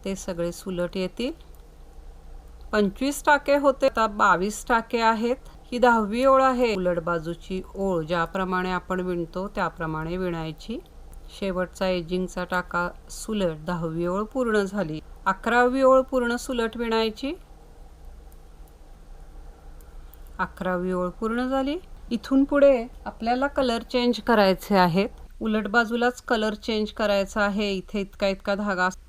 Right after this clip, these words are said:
कट करायचा, तर इथे असा हा अडकवायचा आणि हा टाका सुलट विणायचा आहे. इथे एक गाठ घालून घ्यायची.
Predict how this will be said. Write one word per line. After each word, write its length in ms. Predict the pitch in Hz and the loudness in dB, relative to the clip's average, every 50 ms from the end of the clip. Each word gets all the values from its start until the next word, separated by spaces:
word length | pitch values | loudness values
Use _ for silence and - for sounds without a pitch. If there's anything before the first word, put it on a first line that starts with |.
| - - | -8 -4
कट 200 | 196 196 196 - | -4 -4 -4 -4
करायचा, 560 | - 202 180 160 156 151 147 - - 233 240 349 - - - - | -4 -4 -2 -2 -2 -4 -6 -8 -10 -10 -10 -10 -12 -16 -12 -8
तर 160 | 185 185 185 - - - - - | -6 -6 -6 -8 -12 -18 -16 -14
इथे 240 | 220 180 - - 196 | -14 -12 -8 -6 -4
असा 260 | 180 170 - - 190 | -4 -4 -4 -6 -8
हा 260 | 180 165 190 185 185 | -4 -2 0 2 2
अडकवायचा 760 | 180 165 165 - - 190 202 220 226 202 208 - 175 156 151 165 165 - - - - - - - - - - - - - - - - - - - - - - | 0 0 -4 -6 -4 -2 -2 -2 -2 -4 -6 -6 -6 -6 -6 -8 -12 -16 -18 -20 -20 -20 -20 -20 -20 -20 -20 -20 -20 -20 -20 -20 -20 -20 -20 -20 -20 -14 -10
आणि 100 | 185 180 | -8 -6
हा 180 | 170 165 175 175 | -4 -4 -4 -4
टाका 340 | 170 175 170 - - 185 196 | -4 -6 -8 -6 -6 -8 -8
सुलट 400 | - - 208 180 170 165 - 180 | -6 -8 -6 -6 -6 -6 -6 -6
विणायचा 460 | 175 175 175 170 170 170 - - 190 | -6 -6 -4 -4 -6 -8 -8 -6 -6
आहे. 300 | 180 180 165 180 190 214 247 - - - - | -6 -4 -6 -6 -8 -8 -10 -14 -20 -16 -12
इथे 340 | 202 190 - - 196 196 190 | -12 -12 -6 -4 -2 -2 -2
एक 120 | 185 185 - - | -2 -4 -6 -2
गाठ 200 | 196 185 185 175 | 0 0 0 0
घालून 360 | 175 202 196 185 180 175 180 | -2 -4 -4 -2 -2 -2 -4
घ्यायची. 500 | 175 185 196 175 151 - - - - 208 | -4 -4 -6 -6 -8 -10 -10 -12 -12 -12